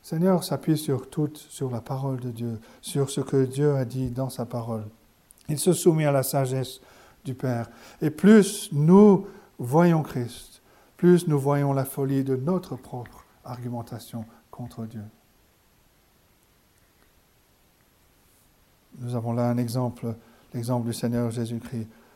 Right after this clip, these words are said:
à suivre. Il y a d'autres exemples. Il y a le, c'est l'exemple du psalmiste, ce psaume qu'on cite parfois, le psaume soixante-treize, où le psalmiste doute de la bonté de Dieu parce qu'il voit les méchants prospérer.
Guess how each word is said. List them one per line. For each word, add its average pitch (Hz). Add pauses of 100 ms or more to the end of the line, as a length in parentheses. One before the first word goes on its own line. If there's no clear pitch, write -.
(200)
à 113
suivre. 117 (240)
Il -
y -
a 113
d'autres 139
exemples. 147
Il 123
y -
a 123
le, 127
c'est 127
l'exemple 131
du 131
psalmiste, 156 (380)
ce -
psaume 143
qu'on -
cite 135
parfois, 147
le 135
psaume 131
soixante-treize, 135 (480)
où 135
le 135
psalmiste 147
doute 170
de 151
la 151
bonté 160
de 151
Dieu 190
parce -
qu'il 139
voit 165
les 151
méchants 170
prospérer. 190